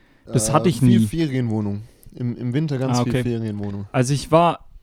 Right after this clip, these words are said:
Speaker 1: ich, ich war, glaub, noch nie in einem Fünf- oder Vier-Sterne-Hotel länger als eine Nacht, würd ich sagen. Und deswegen würd mich mal so ein Urlaub in so einem Hotel, vielleicht ein paar Tage, fänd ich schon mal irgendwie,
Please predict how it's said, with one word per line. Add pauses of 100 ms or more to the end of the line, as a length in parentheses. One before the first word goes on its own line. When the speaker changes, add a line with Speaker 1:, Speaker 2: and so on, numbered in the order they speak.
Speaker 1:
ich,
ich
war,
glaub,
noch
nie
in
einem
Fünf-
oder
Vier-Sterne-Hotel
länger
als
eine
Nacht, (100)
würd
ich
sagen. (1500)
Und
deswegen (540)
würd
mich
mal
so
ein
Urlaub (1160)
in
so
einem
Hotel,
vielleicht
ein
paar
Tage,
fänd
ich
schon
mal
irgendwie,